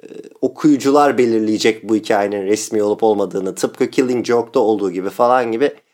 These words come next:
kaçamak bir cevap veriyorlar. Zaten genel olarak devamlılık konusunda D C'de nasıl bir tutarlılık var ki bu hikayeninki üzerinde çok durabilelim? O da ayrı bir soru.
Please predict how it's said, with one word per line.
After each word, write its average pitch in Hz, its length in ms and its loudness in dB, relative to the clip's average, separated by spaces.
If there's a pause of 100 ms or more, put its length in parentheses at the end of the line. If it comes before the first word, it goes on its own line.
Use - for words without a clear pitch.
(200)
kaçamak 165 480 0
bir 156 60 -4
cevap 151 420 2
veriyorlar. 101 460 0 (320)
Zaten 151 420 2
genel 151 280 4
olarak 120 440 2
devamlılık 117 520 0
konusunda 117 800 -2
D 120 100 -4
C'de 113 300 -2
nasıl 113 260 -4
bir 110 80 -8
tutarlılık 113 540 -2
var 120 240 2
ki 101 240 -2 (300)
bu 127 140 2
hikayeninki 98 580 -4
üzerinde 95 640 -4 (140)
çok - 260 -2
durabilelim? 107 560 0 (440)
O 165 180 0
da 165 80 2
ayrı 156 280 2
bir 95 60 -6
soru. 160 340 -4